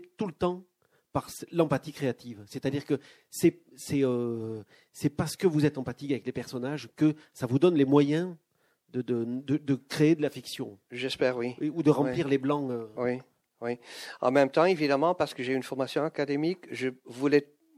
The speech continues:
Speaker 2: ne pas écrire, euh, avec une sorte d'imagination, quoi que ce soit. J'ai voulu imaginer des choses fondées sur les recherches. C'était pour moi comme si je,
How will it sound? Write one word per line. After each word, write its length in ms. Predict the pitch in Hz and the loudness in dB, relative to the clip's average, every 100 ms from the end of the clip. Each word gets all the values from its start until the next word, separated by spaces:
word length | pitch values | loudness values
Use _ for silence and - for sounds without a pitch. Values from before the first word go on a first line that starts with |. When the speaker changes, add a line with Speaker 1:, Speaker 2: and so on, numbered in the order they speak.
| - | -6
Speaker 2:
ne 140 | 127 131 | -4 -4
pas 320 | - 180 170 | 2 2 4
écrire, 560 | 147 - 165 180 175 - - - - - - | 0 -2 2 2 2 -6 -20 -20 -20 -20 -6
euh, 840 | - 139 135 131 131 127 123 117 113 - 71 - - - - _ _ _ _ _ _ _ _ _ _ - | 4 6 8 8 8 6 4 0 -8 -18 -20 -20 -20 -20 -20 _ _ _ _ _ _ _ _ _ _ 0
avec 260 | 139 143 147 | 6 6 6
une 80 | |
sorte 240 | 135 139 127 | 4 2 4
d'imagination, 960 | 147 143 127 131 131 - 143 147 139 131 | 6 6 6 4 2 2 0 2 2 -2
quoi 140 | - 135 | -2 -2
que 120 | - | -2
ce 100 | - | -4
soit. 400 | - 127 104 - _ _ - - - 123 | 0 0 0 -2 _ _ -20 -20 -14 -2
J'ai 160 | 139 | 0
voulu 320 | 131 139 165 190 | 2 2 2 0
imaginer 560 | 160 156 147 147 143 139 | 2 6 6 6 4 4
des 100 | 127 | 2
choses 640 | - 143 147 170 - - - _ - | 2 4 4 2 -4 -14 -20 _ -18
fondées 460 | - 147 139 156 | -2 2 4 2
sur 200 | - 143 | 0 0
les 100 | 135 | 0
recherches. 580 | 123 - 110 104 - - _ _ _ _ _ - - - - | 0 -4 -4 -6 -14 -18 _ _ _ _ _ -20 -18 -18 -16
C'était 320 | - 147 - | -6 0 2
pour 180 | 151 139 | 2 2
moi 220 | 139 196 | 6 6
comme 220 | 202 175 | 6 2
si 320 | - - 170 | 2 2 2
je, 120 | 143 | 0